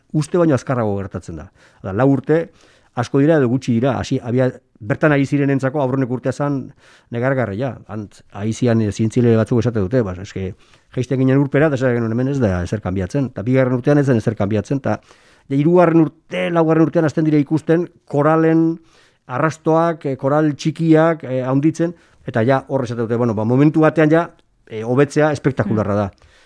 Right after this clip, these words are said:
Hori, ez dakit, eh, nolabait, edo baratzean, edo, edo terreno batean esperientzia txikiren bat daukagun edozein herritarrek, eh, ni bezala kaletarrok,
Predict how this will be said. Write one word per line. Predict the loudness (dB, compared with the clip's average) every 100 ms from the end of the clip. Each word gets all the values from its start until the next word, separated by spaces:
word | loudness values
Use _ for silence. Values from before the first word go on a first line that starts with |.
| _ _
Hori, | -10 -4 -4 -4 _ _ _ _ _
ez | -10
dakit, | -6 -4 -6 -10
eh, | -16 -14 -14 -14 -14 -16 -18
nolabait, | -10 -6 -2 -4 -6 _ _
edo | -12 -8
baratzean, | -2 0 2 2 4 4
edo, | 2 2 0 -2 -6 -10 _ -20 _ _ -16
edo | -12 -10 -10 -12 -12 -16 -18 -10
terreno | -2 0 2
batean | 0 0 0 0
esperientzia | -2 -2 0 0 0 2 0
txikiren | -2 -6 0 2 4
bat | 4 2
daukagun | 2 4 4 2 0 -2
edozein | -4 -4 -2
herritarrek, | -4 -4 -4 -4 -6
eh, | -12 -14 -8
ni | -6
bezala | -2 -2
kaletarrok, | 0 -2 0 -2 -4 -8